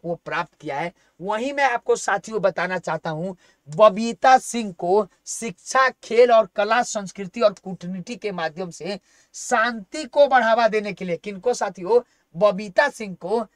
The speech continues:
शांति को बढ़ावा देने के लिए दोस्तों गोल-, ग्लोबल, ग्लोबल पीस एम्बेसडर के रूप में सम्मानित किया गया है।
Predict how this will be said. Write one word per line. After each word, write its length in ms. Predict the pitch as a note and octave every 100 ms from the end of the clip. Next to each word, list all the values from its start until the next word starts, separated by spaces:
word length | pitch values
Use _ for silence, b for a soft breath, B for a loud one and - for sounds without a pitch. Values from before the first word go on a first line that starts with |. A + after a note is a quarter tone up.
| _
शांति 540 | - B3+ A#3 G#3+ - C#4+
को 180 | B3+
बढ़ावा 420 | A#3+ G3 F#3 G3+ G3
देने 280 | F3+ F3+
के 160 | E3+ F3
लिए 120 | E3
दोस्तों 480 | D#3 D3+ - F#3 G#3+ - _ _ _ _ _ _ _ C#3 C3+
गोल-, 320 | G#3 A3+ G3+
ग्लोबल, 680 | D3+ D#3+ G#3+ B3+ D4 A#3+ C3+ _ _ _ -
ग्लोबल 520 | D#3+ A3+ B3 B3 C#4+ A#3 -
पीस 280 | A3 - -
एम्बेसडर 580 | F#3+ F#3+ F#3 F3 D#3 G3
के 200 | - F3+
रूप 280 | E3 F3 E3+
में 180 | E3
सम्मानित 640 | E3 - D3+ D#3 D#3 E3+ D#3+
किया 300 | _ D3 C#3
गया 220 | C#3 C#3+
है। 200 | C3+ A#2